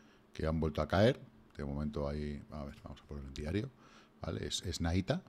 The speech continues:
es un Naita, pero bueno, ahí están cayendo. Eh, Shiba, ya lo siento, chicos, los que lo teníais, Badger, que está ahí, que es una corrección. Eh, Wing, Iota, otro siete por ciento.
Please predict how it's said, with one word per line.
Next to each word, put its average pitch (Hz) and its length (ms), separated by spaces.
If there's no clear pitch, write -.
es - 120
un 71 80
Naita, 85 280
pero - 120
bueno, - 240
ahí 71 160
están - 460
cayendo. 101 460
Eh, 85 300
Shiba, 110 640
ya 76 140
lo 73 120
siento, 85 260
chicos, 87 280
los 90 140
que 80 100
lo 76 140
teníais, 92 540
Badger, 71 380
que - 80
está - 180
ahí, 71 120
que 73 100
es 69 100
una 71 140
corrección. 104 520
Eh, 90 540
Wing, 113 580
Iota, 107 460
otro 98 320
siete 87 240
por 82 160
ciento. 95 480